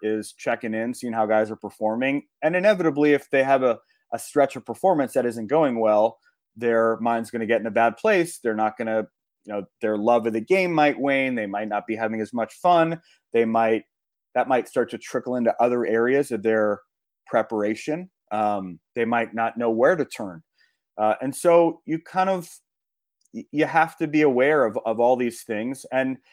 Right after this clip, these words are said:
you know, is there a story that, that stands out? I think we have plenty of stories, um, of guys who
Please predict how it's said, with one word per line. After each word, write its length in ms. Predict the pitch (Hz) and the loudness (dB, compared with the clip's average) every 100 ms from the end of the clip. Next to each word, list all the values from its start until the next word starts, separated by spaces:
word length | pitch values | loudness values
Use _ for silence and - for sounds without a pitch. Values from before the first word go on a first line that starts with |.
| _ _ | _ _
you 60 | 139 | 0
know, 140 | 143 | 2
is 220 | 135 135 131 | 2 0 2
there 180 | 151 | 4
a 60 | 139 | 4
story 500 | - - 151 156 156 | 0 2 4 4 4
that, 300 | 143 135 131 - | 4 4 2 0
that 180 | 127 - | 0 -2
stands 380 | 139 135 127 | -6 -4 0
out? 300 | 135 131 139 - | 4 6 4 0
I 60 | |
think 260 | 117 147 135 - - | -6 -8 -8 -12 -4
we 120 | 127 | -2
have 140 | 113 | -4
plenty 320 | - 151 156 135 | -4 -4 -2 -2
of 60 | |
stories, 640 | - 127 127 127 120 - - _ _ _ - | -2 0 2 2 -2 -6 -18 _ _ _ -4
um, 200 | 110 107 - | -2 -2 -4
of 220 | 104 104 | -8 2
guys 400 | 110 110 110 - | 4 4 2 -4
who 440 | 117 110 107 104 | -6 -2 -2 -4